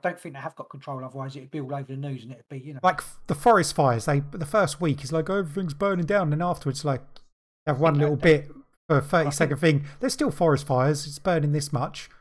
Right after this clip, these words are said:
Speaker 2: You know, some hedgehogs have been caught in
Speaker 1: No,
Speaker 2: them.
Speaker 1: I thi-, I think they did have something to do with the forest fires, though.
Speaker 2: Well, maybe.
Speaker 1: So, but, um, may-, maybe they, I don't know.
Speaker 2: But that sort of
Speaker 1: Anyway.
Speaker 2: news, it soon fades, doesn't it? It's like a big hoo-ha first of all,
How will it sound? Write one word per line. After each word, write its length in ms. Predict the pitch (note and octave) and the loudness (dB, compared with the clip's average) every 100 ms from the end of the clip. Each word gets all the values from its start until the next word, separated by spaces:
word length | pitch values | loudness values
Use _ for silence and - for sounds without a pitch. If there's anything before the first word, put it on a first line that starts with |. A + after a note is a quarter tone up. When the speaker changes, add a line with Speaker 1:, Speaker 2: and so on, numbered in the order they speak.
| _ _ _ _ | _ _ _ _
Speaker 2:
You 60 | B2 | -4
know, 140 | B2+ | -2
some 340 | C#3 D#3+ C3 A#2+ | -2 -4 -4 -4
hedgehogs 500 | - D3 - - - | -4 -2 -2 -2 -6
have 120 | - | -6
been 240 | B2+ A#2 G#2 | -4 -4 -6
caught 300 | - C3+ C3 | -4 -4 -2
in 60 | |
Speaker 1:
No, 60 | B2+ | -2
Speaker 2:
them. 120 | C#3+ | 0
Speaker 1:
I 60 | B2+ F3+ | -2 -2
thi-, 60 | |
I 180 | F3+ E3 - | -4 -6 -10
think 140 | - D#3 | -20 -18
they 60 | C#3+ | -14
did 160 | D#3 | -12
have 120 | C3 | -12
something 240 | - B2+ B2+ | -12 -14 -14
to 100 | B2+ | -20
do 60 | |
with 60 | A2+ | -20
the 60 | _ | _
forest 260 | C3+ A#2 - | -14 -14 -16
fires, 280 | A#2+ - - | -20 -20 -20
though. 60 | A2+ | -4
Speaker 2:
Well, 80 | A#3 | 0
maybe. 440 | B3 A3 - B2+ - - _ _ _ _ _ | 2 0 -2 -6 -14 -20 _ _ _ _ _
Speaker 1:
So, 100 | A#2 - _ _ _ _ _ _ _ _ _ | -20 -20 _ _ _ _ _ _ _ _ _
but, 140 | C3+ | -12
um, 280 | C#3+ C#3 C3+ _ _ _ _ | -10 -12 -14 _ _ _ _
may-, 160 | G#3+ G#3+ G#3+ | -8 -8 -8
maybe 200 | A3 C3+ | -12 -10
they, 140 | B2+ _ _ - | -16 _ _ -20
I 60 | |
don't 40 | - | -10
know. 60 | - | -4
Speaker 2:
But 160 | G3+ | 4
that 160 | A#3 A3 | 4 4
sort 200 | A#3 G3 | 2 2
of 40 | F#3 | 2
Speaker 1:
Anyway. 120 | G3+ | 4
Speaker 2:
news, 140 | D3+ E3+ | 2 0
it 120 | D#3 | -2
soon 280 | - F#3+ E3 | 2 2 2
fades, 380 | - G#3 C#3 - | 4 4 2 -2
doesn't 220 | F3+ D3 | -2 -4
it? 100 | - | -6
It's 140 | C#3+ | -2
like 160 | D#3+ E3 | -2 -2
a 40 | |
big 200 | D3 F3+ - | -2 -2 0
hoo-ha 380 | D3+ C#3 D3+ | 0 2 0
first 300 | C#3+ D#3+ D3 | 0 0 -2
of 80 | C#3+ | -2
all, 260 | D#3+ A#2+ | 0 0